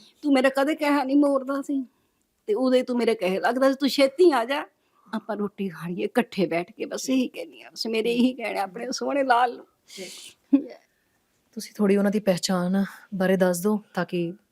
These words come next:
Speaker 2: ਖਬਰ ਜਿਹੜੇ ਦੇਖ ਰਹੇ ਨੇ, ਸਾਡੇ ਜਿੰਨੇ ਵੀ, ਅਮ, ਦਰਸ਼ਕ ਨੇ, ਕਿਸੇ ਨੂੰ ਵੀ ਕੁਛ ਪਤਾ ਲੱਗੇ ਤਾਂ ਉਹ ਤੁਹਾਡੇ ਨਾਲ ਕੰਟੈਕਟ ਕਰ ਸਕਣ।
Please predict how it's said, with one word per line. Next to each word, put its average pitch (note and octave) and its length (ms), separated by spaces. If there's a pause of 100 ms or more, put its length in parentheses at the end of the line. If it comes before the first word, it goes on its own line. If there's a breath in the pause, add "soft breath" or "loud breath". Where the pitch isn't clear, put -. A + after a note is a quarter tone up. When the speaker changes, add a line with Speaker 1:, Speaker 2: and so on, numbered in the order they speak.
(160)
Speaker 2:
ਖਬਰ F3 240
ਜਿਹੜੇ F3+ 200
ਦੇਖ E3 300
ਰਹੇ E3+ 120
ਨੇ, E3+ 380 (340)
ਸਾਡੇ E3 260
ਜਿੰਨੇ E3 300
ਵੀ, D#3+ 260
ਅਮ, E3 680
ਦਰਸ਼ਕ E3+ 380
ਨੇ, E3 200 (240 soft breath)
ਕਿਸੇ A#3+ 240
ਨੂੰ A#3 100
ਵੀ G#3 80
ਕੁਛ G3 180
ਪਤਾ F3 260
ਲੱਗੇ E3 260
ਤਾਂ E3+ 120
ਉਹ E3+ 160
ਤੁਹਾਡੇ E3+ 180
ਨਾਲ E3 100
ਕੰਟੈਕਟ D#3+ 340
ਕਰ D#3+ 120
ਸਕਣ। - 280